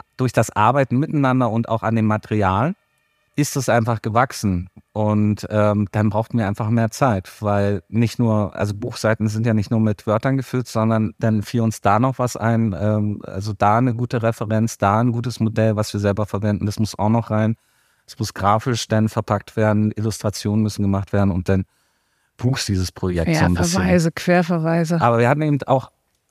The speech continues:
Speaker 1: zum Thema vertrauensvolle Kollaboration eben auch sehr viel Vertrauen von unserem Verlag, dem Muhrmann Verlag, ähm, die gesagt haben, hey, das Buch dauert so lange, wie es dauert, äh, wir glauben da fest daran. Irgendwann müsst ihr schon mal fertig werden, weil dann, ähm,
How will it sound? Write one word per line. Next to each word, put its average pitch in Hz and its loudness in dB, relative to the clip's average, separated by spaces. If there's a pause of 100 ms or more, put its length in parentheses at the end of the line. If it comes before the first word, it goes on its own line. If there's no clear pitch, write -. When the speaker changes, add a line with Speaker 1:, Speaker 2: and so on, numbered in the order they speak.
(120)
Speaker 1:
zum 120 -2
Thema 123 2
vertrauensvolle 117 0
Kollaboration 110 -2
eben 117 0
auch 107 -2
sehr 110 0
viel 113 -6
Vertrauen 110 0
von 110 0
unserem 104 0
Verlag, 110 0
dem 101 -4
Muhrmann 113 2
Verlag, 92 -2
ähm, 92 -2
die 98 -2 (600)
gesagt 101 2
haben, 107 4
hey, 120 2 (140)
das - -14
Buch 113 -6
dauert 104 0
so 110 -6
lange, 101 0
wie 98 0
es 92 -4
dauert, 107 0
äh, 104 -2
wir 104 -2
glauben 98 0
da 123 2
fest 117 -2
daran. 117 2 (920)
Irgendwann 135 2
müsst 139 -2
ihr 127 0
schon 139 0
mal 165 2
fertig 160 -2
werden, 143 0
weil 123 2
dann, 117 2
ähm, 110 -2